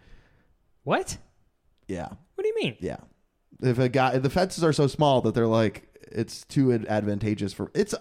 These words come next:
Speaker 2: it's a bunch, you know how co-ed softball leagues are. They're a bunch of antiquated rules.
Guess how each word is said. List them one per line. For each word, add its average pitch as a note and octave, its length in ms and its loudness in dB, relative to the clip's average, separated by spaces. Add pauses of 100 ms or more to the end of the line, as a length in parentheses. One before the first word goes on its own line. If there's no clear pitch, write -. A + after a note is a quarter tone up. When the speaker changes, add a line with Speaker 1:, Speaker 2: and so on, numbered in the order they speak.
Speaker 2:
it's G3+ 160 0
a F#3+ 80 4
bunch, C#3 180 0
you A3 80 0
know D#3+ 100 4
how A#2+ 120 2
co-ed F#2 300 -2
softball D#2 320 -4
leagues E2 200 -6
are. D#2 120 -4
They're B2+ 140 -2
a B2+ 40 -4
bunch G2 180 -6
of - 60 -10
antiquated D#2 480 -6
rules. B1+ 300 -8